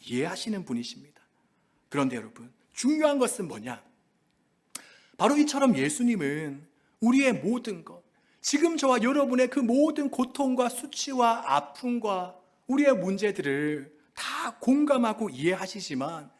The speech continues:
그것으로 그치시는 분은 아니라는 것입니다. 저는 종종 아내가 아프거나 또 다른 사람들, 우리 청년들이 어떤 어려움을 겪게 되면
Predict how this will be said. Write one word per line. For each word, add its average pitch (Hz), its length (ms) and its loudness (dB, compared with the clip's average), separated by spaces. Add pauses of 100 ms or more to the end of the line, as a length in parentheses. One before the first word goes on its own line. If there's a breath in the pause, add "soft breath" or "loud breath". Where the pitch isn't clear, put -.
(380)
그것으로 254 720 -2
그치시는 185 580 -8
분은 139 360 -4 (200)
아니라는 143 480 -8
것입니다. 120 500 -16 (1080 soft breath)
저는 247 260 6
종종 226 380 4
아내가 202 340 0
아프거나 127 680 -10 (340)
또 269 120 -2
다른 185 320 -2
사람들, 185 680 -8
우리 240 200 2
청년들이 285 560 2
어떤 254 300 4
어려움을 240 760 2
겪게 208 300 0
되면 156 580 -4